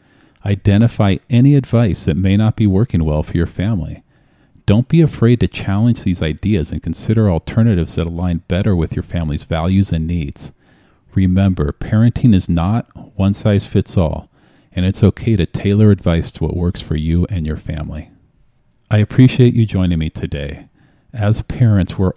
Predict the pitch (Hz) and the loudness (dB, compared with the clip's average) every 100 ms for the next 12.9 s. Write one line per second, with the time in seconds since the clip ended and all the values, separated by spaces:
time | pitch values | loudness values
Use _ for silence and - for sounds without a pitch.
0 | - 107 117 120 113 95 95 90 78 76 | 2 4 6 6 2 0 2 2 -2 -6
1 | - - 90 85 - 110 113 107 95 - | -8 -10 -8 -8 -2 2 4 4 0 0
2 | 98 87 - 98 90 - 90 92 - 90 | -2 -2 -4 -4 -4 -4 -2 -2 -2 -4
3 | 78 78 80 78 78 87 85 - 92 87 | -4 -4 -4 -4 -4 -4 -4 -4 -4 -4
4 | 76 - - - - 69 - - _ _ | -4 -4 -4 -4 -6 -6 -8 -16 _ _
5 | _ _ _ _ 98 110 123 - 127 - | _ _ _ _ 0 4 2 4 2 2
6 | 90 87 87 85 - 85 82 - 95 87 | 2 2 0 -2 -2 -2 -2 -2 -4 -4
7 | 104 98 - 98 95 76 73 - _ - | -2 0 0 -2 -2 -6 -10 -16 _ -6
8 | 92 85 104 101 104 90 - 107 107 101 | -4 -2 2 2 2 0 0 2 2 2
9 | - - 87 85 78 76 82 - 90 - | 0 -4 -4 -4 -4 -6 -10 -10 -10 -10
10 | - 92 92 95 87 85 76 73 - - | -6 -4 -2 -2 -2 -4 -8 -8 -10 -12
11 | - 80 - 82 78 80 78 76 - 85 | -8 -8 -6 -6 -4 -6 -6 -6 -6 -8
12 | 90 82 - - 76 - 90 78 - | -8 -10 -10 -10 -10 -8 -8 -8 -12